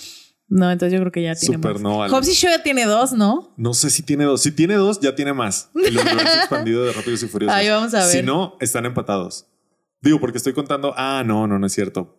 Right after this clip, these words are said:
Speaker 2: No estoy contando Han Solo.
Speaker 1: Eh, Star Wars son
Speaker 2: Son nueve episodios.
Speaker 1: once.
Speaker 2: Rogue One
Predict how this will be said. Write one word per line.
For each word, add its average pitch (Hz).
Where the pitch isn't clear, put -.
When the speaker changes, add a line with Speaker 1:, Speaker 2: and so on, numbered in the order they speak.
Speaker 2:
No 107
estoy 107
contando 107
Han 107
Solo. 92
Speaker 1:
Eh, 220
Star 247
Wars 269
son 277
Speaker 2:
Son 120
nueve 131
episodios. 156
Speaker 1:
once. 190
Speaker 2:
Rogue 120
One 147